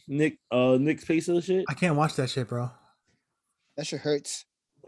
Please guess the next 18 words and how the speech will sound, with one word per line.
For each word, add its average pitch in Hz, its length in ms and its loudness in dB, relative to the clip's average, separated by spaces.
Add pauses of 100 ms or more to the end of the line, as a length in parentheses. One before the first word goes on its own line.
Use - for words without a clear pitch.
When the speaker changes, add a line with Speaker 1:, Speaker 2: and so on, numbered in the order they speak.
(560)
Speaker 2:
I 147 60 -2
really 151 180 8
can't. 131 340 0
I'm 160 60 2
not 170 60 8
gonna 160 140 8
lie 151 120 8
to 143 80 6
you. 131 80 4
I, 123 60 2 (160)
I 135 60 -2
can't 147 220 0
watch 131 200 -2
it. 117 100 -8 (300)
Speaker 1:
Wow, 190 180 4
we, 165 120 2
it 180 300 2
wasn't 185 380 0